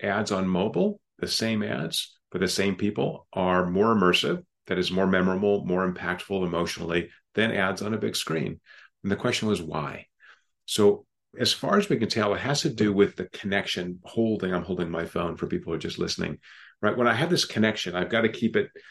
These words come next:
stable. I, you know, it's like an extension of my body, where the screen on the wall or on the desktop is, is passive. I'm not really engaged with it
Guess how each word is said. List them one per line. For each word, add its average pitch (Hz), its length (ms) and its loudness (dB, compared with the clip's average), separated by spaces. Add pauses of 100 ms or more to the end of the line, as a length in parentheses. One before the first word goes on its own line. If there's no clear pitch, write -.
(180)
stable. 107 840 4
I, 95 200 -2
you 110 80 0
know, 90 240 2
it's 110 160 -4
like 101 120 -2
an 95 60 -4
extension 95 480 -2
of 78 80 -8
my 85 140 -2
body, 95 480 -2
where 107 380 4 (200)
the 110 80 -2
screen 139 400 -2
on 107 120 0
the 95 100 -2
wall 110 440 -2
or 95 140 -2
on 92 140 0
the 90 60 -2
desktop 85 600 -2
is, - 320 -4
is 110 140 -8
passive. - 640 -6 (540)
I'm 98 120 -6
not 104 200 -4
really 92 520 0
engaged 90 580 2
with 90 240 -2
it - 240 -4